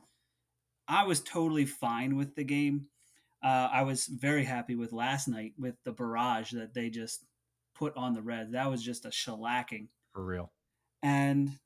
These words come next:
Speaker 1: it was nice that we saw some more of the power.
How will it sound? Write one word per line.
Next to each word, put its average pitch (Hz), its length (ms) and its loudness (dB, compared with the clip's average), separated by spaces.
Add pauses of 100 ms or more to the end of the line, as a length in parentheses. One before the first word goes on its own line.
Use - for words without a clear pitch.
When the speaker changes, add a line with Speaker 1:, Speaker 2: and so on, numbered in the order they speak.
(120)
Speaker 1:
it 156 100 4
was 147 220 4
nice 151 380 6
that 147 180 -2
we 151 120 0
saw 139 480 0
some - 200 0
more 139 200 4
of 131 40 -2
the 127 80 -6
power. 139 640 0